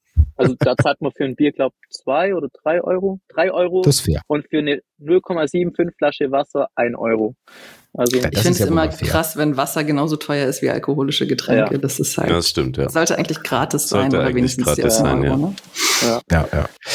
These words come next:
Speaker 2: Aber wir kommen zu unserem Outro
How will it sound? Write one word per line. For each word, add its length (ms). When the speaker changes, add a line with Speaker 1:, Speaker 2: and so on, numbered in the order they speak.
Speaker 2:
Aber 480
wir 140
kommen 240
zu 140
unserem 280
Outro 600